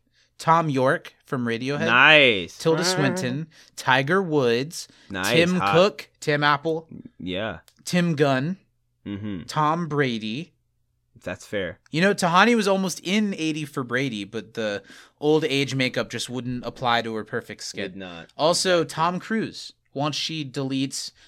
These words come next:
Speaker 1: a couple names, Tom Cruise pops
Speaker 2: Tom
Speaker 1: up.
Speaker 2: Cruise pops up? Nice.
Speaker 1: Yep.
Speaker 2: What type of flight did
Speaker 1: Mm-hmm.
Speaker 2: Tahani take?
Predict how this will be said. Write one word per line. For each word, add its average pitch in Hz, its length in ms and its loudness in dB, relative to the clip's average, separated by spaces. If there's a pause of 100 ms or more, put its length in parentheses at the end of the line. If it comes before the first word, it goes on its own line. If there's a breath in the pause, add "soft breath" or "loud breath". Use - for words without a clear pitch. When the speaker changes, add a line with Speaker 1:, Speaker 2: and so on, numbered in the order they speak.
(120 soft breath)
Speaker 1:
a 135 80 -8
couple 135 280 -6
names, 117 360 -2
Tom 113 240 -8
Cruise 107 280 -12
pops 87 180 -12
Speaker 2:
Tom 104 100 -10
Speaker 1:
up. 98 80 -10
Speaker 2:
Cruise 104 200 -10
pops 117 300 -8
up? 143 300 -4
Nice. 92 200 -10
Speaker 1:
Yep. 127 120 -6 (320)
Speaker 2:
What 196 340 4
type 262 260 2
of 208 160 0
flight 180 720 -2
did 147 180 -6
Speaker 1:
Mm-hmm. 143 220 -4
Speaker 2:
Tahani 151 300 -4
take? - 360 -12